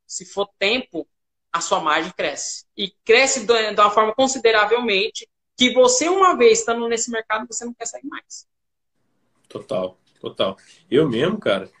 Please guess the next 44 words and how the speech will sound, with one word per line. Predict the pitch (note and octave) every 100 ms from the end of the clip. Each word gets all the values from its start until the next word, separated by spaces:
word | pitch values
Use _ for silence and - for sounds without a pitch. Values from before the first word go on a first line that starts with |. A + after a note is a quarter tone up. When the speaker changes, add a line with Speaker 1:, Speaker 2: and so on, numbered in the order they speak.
| _ _ -
Speaker 2:
eu | A2
tô | C#3+
imprimindo | C#3+ D3 D3
meu | E3 D3+
livro. | B2 D3 B2
Vou, | G2 A#2+ C#3+
vou | A#2+
mandar | D3 C#3
pra | C3+
você | -
depois | B2+ A2+ A#2+ A2
aí. | A2+ C3 C3+ _ _ _
É, | - G#2 G2+ G2+ G2 F#2 F2+
o | F2+
cara | G#2+ A2+
mandou | A2+ A2
aqui | G#2+ A2 G#2+
na | G#2 F#2+
gráfica, | F#2+ A2 - A2+
é |
bonito | G#2 A#2 B2
demais, | A2+ G#2 F#2+
cara. | - - - _ _ _ _
E | A#2 C3+
é |
uma | C3+ D3+
confusão, | F3 E3 G3+ D3 B2 C#3 F3 E3
mano. | A#2 G#2 G2
Nossa, | G#2+ C3 D#3+ E3+ - -
li | A#2 A2+ C#3 D#3+ -
coisa | E3 F3
física. | E3+ - - E3+ F3+ D#3+ -
Pra | - D3+
mim | C#3+ D3 E3
é | E3
tipo | D#3+ - E3+
um | E3
outro | D#3 F3+ -
mundo, | F3+ D3 D3+ E3 B2+
assim, | A#2 B2+
sacou? | - B2 -
Nossa, | D#2+ D#3+ F3 F3 F3 D#3 E3+
que | D#3+
loucura. | E3+ D3+ - D#3+ E3+ E3 C3+